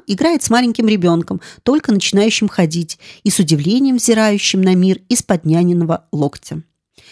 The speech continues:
Мистер Одли, как адвокат, начал приобретать известность к этому времени и отличился в деле о нарушении обещания жениться Хоббс против Ноббс,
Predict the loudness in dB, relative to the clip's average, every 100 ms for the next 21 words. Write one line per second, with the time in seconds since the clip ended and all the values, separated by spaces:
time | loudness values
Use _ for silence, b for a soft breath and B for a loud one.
0 | b 0 0 2 2 2 0 0 0 0
1 | 0 -2 -2 -4 0 0 0 -2 0 0
2 | 2 0 0 0 2 0 0 -2 -2 -2
3 | 2 2 2 2 0 -2 -8 B B B
4 | 0 0 0 -2 0 2 0 -2 0 0
5 | 0 0 2 2 2 2 2 2 0 0
6 | 2 2 2 2 0 0 -2 0 -2 0
7 | -2 0 0 0 -2 -2 -2 -2 -10